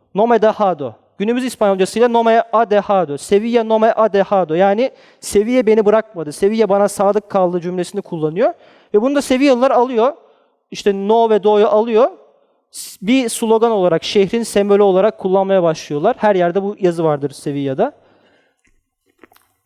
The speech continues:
Sevilla'da birçok tarihi yer var. Ee, çoğu Müslüman dö-, Müslümanlar döneminden kalan. Alcazar da bunlardan en büyüğü. Alcazar Arapça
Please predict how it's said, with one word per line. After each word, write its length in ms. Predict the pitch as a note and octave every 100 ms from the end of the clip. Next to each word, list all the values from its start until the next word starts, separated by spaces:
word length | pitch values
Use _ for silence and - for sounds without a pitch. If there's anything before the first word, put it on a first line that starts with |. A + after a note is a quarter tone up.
| _ _ _ _ -
Sevilla'da 440 | - B3+ D4 C#4+
birçok 240 | C#4+ D4+ -
tarihi 580 | A#3+ A#3 A#3+ B3+ B3+ -
yer 180 | A3 F#3
var. 400 | E3 A3+ - - -
Ee, 300 | E3+ E3+ E3 - _ _ -
çoğu 300 | - A#3+ A3+
Müslüman 500 | G#3+ - G#3+ G#3 G#3
dö-, 200 | G3 G3+
Müslümanlar 500 | F#3+ G#3 G3+ G3+ G3
döneminden 400 | F#3 F3 F3+ F3+
kalan. 380 | E3+ C#3+ G#3 A3+ _ _ -
Alcazar 480 | G3 F#3+ G3 G3 F#3
da 100 | F3+
bunlardan 440 | F#3 F#3 F3 F3+ -
en 240 | G3 G3
büyüğü. 340 | D#3+ D#3 F#3+ F4+ _ _ _ -
Alcazar 460 | G#3+ A3 G#3+ G#3 A3+
Arapça 600 | G3+ G#3+ - A3+ A#3